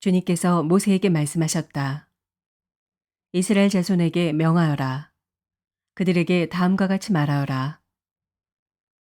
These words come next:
너희는 이제 곧 가나안 땅에 들어가게 된다. 이 땅은 너희가 유산으로 받을 땅인데 다음과 같이 사방 경계를 정한 가나안 땅 전체를 일컫는다. 너희 영토의 남쪽은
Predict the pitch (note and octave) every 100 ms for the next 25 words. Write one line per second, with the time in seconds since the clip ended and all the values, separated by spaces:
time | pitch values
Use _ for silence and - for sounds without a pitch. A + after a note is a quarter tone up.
0 | _ F3+ F3 F3 F#3 E3 C#3 - F3 F#3
1 | F3 F#3 E3+ - E3+ F#3 G3 G3+ F3+ F#3
2 | F#3 F#3 F3+ D#3+ D3 D3 C#3+ C3+ C3+ D3
3 | _ _ _ _ _ _ _ _ _ _
4 | _ _ - E3 E3+ E3 E3+ C#3+ D#3+ F3
5 | F3 F3+ E3+ F3 G#3 F#3+ F#3+ E3 D#3+ D#3
6 | D3+ D3 C#3+ C#3+ C#3+ - _ _ _ _
7 | - E3 E3+ F3 E3 E3 - E3 E3+ G#3+
8 | G3+ G3+ F#3+ E3 D#3+ E3+ E3 D3+ D3 D3
9 | D3+ - F3+ E3 D#3+ D#3 D3 D3 C#3+ -
10 | F3 E3+ - F3 F3+ C3+ F3 F3+ D3 C#3
11 | C3 C3+ C#3 _ _ _ _ _ _ _
12 | _ _ _ _ _ _ _ _ _ _
13 | - F3+ F#3 F3 F3 F#3 F#3+ E3 D3+ D#3
14 | D#3+ E3 E3 C#3+